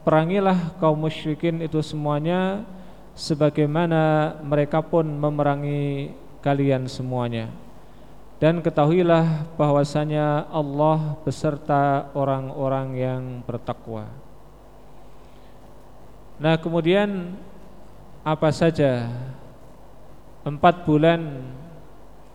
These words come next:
yang oleh Allah Subhanahu wa taala disebut sebagai Ashhurul Hurum?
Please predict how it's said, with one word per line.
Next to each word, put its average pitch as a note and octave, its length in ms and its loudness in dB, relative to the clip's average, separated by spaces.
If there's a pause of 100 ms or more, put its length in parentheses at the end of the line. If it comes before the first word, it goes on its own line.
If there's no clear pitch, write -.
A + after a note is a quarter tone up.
(160)
yang E3 560 0
oleh F#3 400 2 (160)
Allah F3 320 2
Subhanahu D3+ 800 0
wa D3 140 6
taala D#3 320 4
disebut E3 500 0
sebagai C#3+ 640 2 (540)
Ashhurul D#3+ 840 4
Hurum? D3 680 2